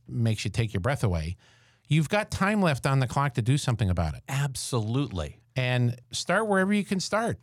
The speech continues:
Speaker 2: Right off the top, the next deposit you get. Remember, we don't have to get the anchor all the way in the boat to get in motion.
Speaker 1: Yeah.
Speaker 2: We just need to get it up an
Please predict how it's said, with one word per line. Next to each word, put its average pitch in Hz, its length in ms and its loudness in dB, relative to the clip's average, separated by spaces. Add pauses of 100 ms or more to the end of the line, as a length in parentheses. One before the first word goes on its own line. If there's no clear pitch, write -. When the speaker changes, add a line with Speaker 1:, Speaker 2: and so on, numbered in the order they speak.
(120)
Speaker 2:
Right 120 240 0
off 190 200 0
the 220 80 -6
top, 104 460 -2 (300)
the 104 140 2
next 113 680 0 (140)
deposit 113 640 -2 (140)
you 107 200 -2
get. 98 320 -2 (140)
Remember, 127 540 0 (480)
we 110 160 2
don't 147 300 0
have 143 260 -4
to 143 80 -6
get 127 180 -4
the 120 160 0
anchor 123 300 0
all 110 180 2
the 113 60 2
way 107 160 2
in 107 100 2
the 101 60 0
boat 101 280 -2
to 107 80 -4
get 98 160 0
in 95 120 0
motion. 98 440 0
Speaker 1:
Yeah. 214 200 2
Speaker 2:
We 107 80 4
just 113 360 -4
need 110 180 -4
to 107 40 -4
get 104 200 0
it 101 100 0
up 101 220 -2
an 95 120 2